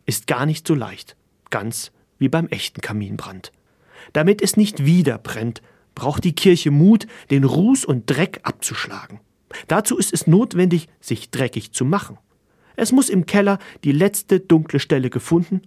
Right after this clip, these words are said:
und ordentlich gekehrt werden. Außerdem muss man manchen mutig aufs Dach steigen, um von oben zu kehren. Und Kaminkehren braucht es regelmäßig und ist anstrengend.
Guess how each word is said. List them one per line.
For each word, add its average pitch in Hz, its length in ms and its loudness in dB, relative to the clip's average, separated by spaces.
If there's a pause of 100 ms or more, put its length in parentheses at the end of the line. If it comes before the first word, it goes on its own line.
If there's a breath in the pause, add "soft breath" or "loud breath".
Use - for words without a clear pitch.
und 117 260 -8
ordentlich 127 520 -2
gekehrt 196 440 -2
werden. 127 280 -12 (460 soft breath)
Außerdem 180 480 4 (200 loud breath)
muss 196 180 2
man 185 180 2
manchen 143 400 0
mutig 147 420 2
aufs - 160 -6
Dach 240 160 -2
steigen, 127 460 -2 (340 loud breath)
um 143 80 -2
von 214 200 0
oben 117 280 0
zu - 100 -8
kehren. - 340 -14 (640 loud breath)
Und 214 220 0
Kaminkehren 175 880 2 (280 loud breath)
braucht 135 320 -8
es - 220 -6
regelmäßig 113 720 0 (200 loud breath)
und 175 160 4
ist - 300 -2
anstrengend. - 760 -4